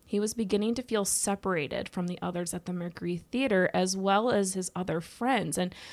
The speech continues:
he was possibly sexually frustrated as well. He contacted an on and, on again, off again girlfriend, uh, whose name was actress, she was an actress, Barbara O'Neill, asking if they really did love each other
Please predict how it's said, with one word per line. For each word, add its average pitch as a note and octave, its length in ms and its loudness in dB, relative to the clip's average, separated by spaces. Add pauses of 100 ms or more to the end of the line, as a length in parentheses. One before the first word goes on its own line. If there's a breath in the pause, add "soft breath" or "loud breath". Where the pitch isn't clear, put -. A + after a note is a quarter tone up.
(300 loud breath)
he D4+ 240 0
was D#4 200 0 (180)
possibly E4+ 720 -2
sexually C#4+ 540 -2
frustrated G3+ 640 0
as E3+ 160 0
well. F3+ 460 0 (340 loud breath)
He A#3+ 400 0 (360)
contacted E4 720 0
an G3 200 2
on A#3+ 200 0
and, B3+ 200 0 (120)
on A#3 180 4
again, C4+ 280 4
off G#3+ 220 -2
again G#3 260 -2
girlfriend, G3 720 2
uh, F3+ 220 2
whose F#3+ 180 -2
name F#3 120 -2
was F3+ 180 -2
actress, F#3 500 -2 (340)
she - 100 -2
was G3 80 0
an F#3 60 -2
actress, F#3 300 -2
Barbara F3+ 380 0
O'Neill, F#3+ 380 2 (580 loud breath)
asking A3+ 420 2
if B3+ 140 2
they A3 160 4
really D4 360 6
did D4 160 2
love B3 200 2
each A3+ 180 0
other E3 360 -6